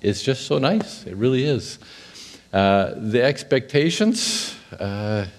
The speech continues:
you forgive me for breaking all your expectations because it wasn't that great.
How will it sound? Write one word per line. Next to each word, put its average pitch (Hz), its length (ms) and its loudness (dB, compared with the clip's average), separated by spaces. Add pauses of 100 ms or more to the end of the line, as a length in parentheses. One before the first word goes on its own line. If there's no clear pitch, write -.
(140)
you 101 180 -2
forgive 120 360 0
me 135 100 2
for 127 180 0
breaking 117 440 2
all 117 160 6
your 117 120 4
expectations 120 840 -2
because 104 640 -2
it 92 140 2
wasn't 110 320 2
that 120 240 0
great. 101 400 2